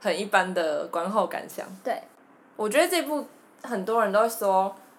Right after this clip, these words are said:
Speaker 1: 是皮克斯最好看的电影。
Speaker 2: 但我觉得是
Speaker 1: 你有觉得？
Speaker 2: 可能比较适合成年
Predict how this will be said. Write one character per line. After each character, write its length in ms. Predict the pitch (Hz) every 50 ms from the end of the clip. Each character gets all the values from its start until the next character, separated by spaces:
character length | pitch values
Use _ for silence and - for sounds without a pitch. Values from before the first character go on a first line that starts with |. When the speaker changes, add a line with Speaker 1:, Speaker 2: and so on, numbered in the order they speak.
| - - - - - -
Speaker 1:
是 440 | - - 247 240 226 214 196 180 175
皮 180 | 175 - 190 175
克 160 | 202 196 196
斯 100 | 190 185
最 160 | 185 202 202
好 180 | 185 160 139 -
看 140 | - 196 180
的 80 | 151 156 -
电 180 | - 190 - -
影。 100 | - - - - - - - - _ - _ _ _ _ _ _ _ _ _ _ - - -
Speaker 2:
但 160 | - 370 330
我 80 | 233 196
觉 200 | 190 208 190 202
得 180 | 214 208 214
是 180 | 226 - - 254
Speaker 1:
你 100 | 247 240
有 40 | 233
觉 40 | 262
得？ 20 | - - - - _ - _ _ _ _ - - - _ _ _
Speaker 2:
可 160 | - - 254
能 220 | 233 214 202 208 226
比 100 | 226 214
较 160 | 220 233 285
适 240 | 285 - 311 269 254
合 180 | 233 233 202
成 360 | - - - - 175 - 190 185
年 200 | 165 165 143